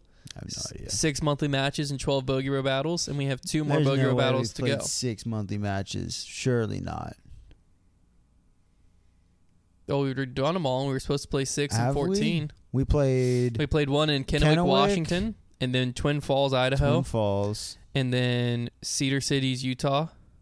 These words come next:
Speaker 1: Yeah.
Speaker 2: And then, um, Hualapai.
Speaker 1: Yeah.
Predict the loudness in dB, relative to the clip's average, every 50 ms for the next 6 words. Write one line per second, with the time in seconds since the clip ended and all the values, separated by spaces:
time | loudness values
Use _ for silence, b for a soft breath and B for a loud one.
0 | _ -12 -8 -4 -4 -2 0 0 0 0 -2 -2 -4 -4 -2 -2 -2 0 0 0
1 | 0 2 2 2 2 2 0 0 0 -2 -4 -6 -8 _ -4 -4 -2 -2 -4 -4
2 | -6 -10 -14 _ _ _ _ _ _ _ _ -10 -4 -2 0 0 2 2 0 0
3 | 0 0 0 2 0 0 -2 b b b b b b b b b b b -20 -10
4 | -6 -4 -2 -2 -2 -2 -2 -2 -2